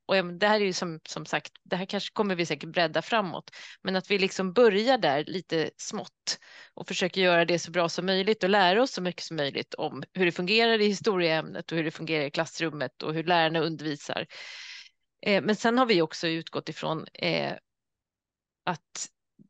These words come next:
de åldrar när eleverna till stor utsträckning har egna verktyg, alltså egna datorer. Eh,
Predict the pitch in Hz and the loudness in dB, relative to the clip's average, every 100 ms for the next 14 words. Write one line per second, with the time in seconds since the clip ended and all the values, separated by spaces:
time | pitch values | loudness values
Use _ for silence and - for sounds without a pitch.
0 | _ 175 214 190 180 185 175 156 160 160 | _ 2 4 4 2 2 0 0 0 2
1 | 160 170 160 160 151 151 147 - 185 - | 0 0 0 -2 -2 -4 -6 -6 -8 -6
2 | 165 160 - - 160 - 156 151 151 - | -4 -4 -6 -8 -10 -10 -8 -6 -6 -6
3 | 160 - - 143 156 185 170 - - 208 | -6 -6 -6 -6 -4 -4 -4 -10 -6 -6
4 | 147 120 160 156 - - - 180 156 170 | -4 -4 -6 -10 -14 -10 -2 0 0 -2
5 | 170 - 262 175 - - - - - - | -4 -4 -6 -6 -8 -10 -12 -20 -20 -20
6 | - _ - - 76 | -20 _ -10 -6 -2